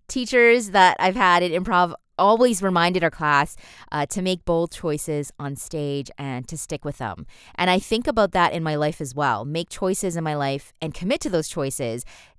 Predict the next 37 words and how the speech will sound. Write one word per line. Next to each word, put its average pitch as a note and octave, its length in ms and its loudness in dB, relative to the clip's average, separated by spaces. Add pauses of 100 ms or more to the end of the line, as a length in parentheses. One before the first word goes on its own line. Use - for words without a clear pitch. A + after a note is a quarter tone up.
and F#3 140 -2
to G#3 100 0
be G#3 460 -2
unapologetically E3 1120 -4 (100)
me. C#3+ 480 -8 (420)
In D#3 140 -4
another E3+ 540 2
one G#3+ 240 0
of G#3+ 60 0
my G#3 100 2
podcast F#3+ 460 -2
episodes, G3 420 -2
I E3+ 160 2
mentioned E3+ 400 -4
that F3 120 0
one F3 120 0
of F#3+ 100 -2
my G3 100 -2
greatest E3+ 380 0
fears G3+ 420 -2
before D#3+ 640 0 (340)
working F#3+ 520 0
on E3 160 -2
my D#3+ 120 -2
own D#3 200 -2
mindset D#3+ 580 0
was D#3+ 200 0
that D3+ 380 0 (180)
people F#3+ 520 -2
were F3 380 0
going E3 260 -6
to E3 60 -8
judge F#3 240 -4
me C3+ 360 -8
for - 140 -14
my D3 140 -8
choices. C#3+ 640 -6